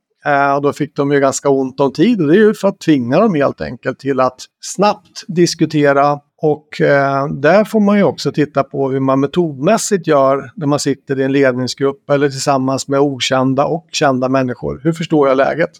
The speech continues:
Och sen så, eh, efter det så rullas det ut och vad ska du göra åt det här? Och då fick de just jobba med beslutsfattandet. Alltså, vilka åtgärder gör du?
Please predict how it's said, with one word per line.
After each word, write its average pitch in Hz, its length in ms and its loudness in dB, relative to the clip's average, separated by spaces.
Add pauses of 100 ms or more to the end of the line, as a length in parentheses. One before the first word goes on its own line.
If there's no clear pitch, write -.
(140)
Och 208 140 2
sen 165 380 2
så, 151 480 4 (160)
eh, 147 280 0
efter 143 200 -2
det 143 280 4
så 147 200 0
rullas 143 320 2
det 135 80 -2
ut 131 300 -2
och 127 260 2 (320)
vad 151 140 0
ska 143 140 0
du 139 80 4
göra 135 80 2
åt 127 140 -4
det 120 60 -4
här? 147 260 -4 (400)
Och 147 100 0
då 151 160 4
fick 151 240 -2
de 143 160 0
just 131 200 0
jobba 139 300 2
med 143 200 0
beslutsfattandet. 127 1040 -2
Alltså, 139 220 -4
vilka 139 320 -4
åtgärder 135 640 -2
gör 151 240 2
du? - 240 -6